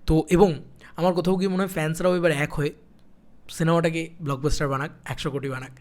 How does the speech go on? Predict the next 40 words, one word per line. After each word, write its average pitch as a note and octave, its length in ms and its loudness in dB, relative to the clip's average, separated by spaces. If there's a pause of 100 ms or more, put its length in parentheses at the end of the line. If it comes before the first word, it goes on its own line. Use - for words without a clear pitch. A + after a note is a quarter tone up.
(320)
এটা E3 120 -2
কোথাও D3+ 240 0
গিয়ে C#3 180 -6
হেভি C3+ 240 -4
হবে। B2 180 -8 (420)
কারণ C#3 140 -6
সিনেমাটা F#3 420 2
কিন্তু E3 220 -4
ultimately D3+ 460 -4
শা-, - 300 -8
আহ, B2+ 320 -2
শাকিব C#3+ 340 -8
খানের C#3+ 180 -6
ছবি। B2+ 260 -4 (600)
আফরান E3 260 0
নিশো F3 180 0
একটা F3+ 100 4
বড় D3+ 240 0
গুরুত্বপূর্ণ F#3 500 -2
চরিত্রে F3 360 -2
থাকছে, F3 420 -2 (520)
এটা D4+ 120 -2
তো A#3 80 4
ক্লিয়ার C#3 420 0
হয়ে G#2+ 140 -4
গেছে G#2+ 240 -10
ভাই, - 160 -18 (540)
এটা C#4+ 160 -6
একদম F#3 300 -2
ক্লিয়ার C3+ 380 -4
হয়ে A#2 140 -6
গেছে। C3 240 -12 (460)
এবং F#3+ 220 0 (200)
যত E3+ 300 2
ভার্সেস, F3 640 0
যত D#3+ 260 -2
দ্বন্দ্ব, D#3+ 420 0
যত D3+ 220 -4
কিছু, F3+ 240 -6
সব G3 640 -4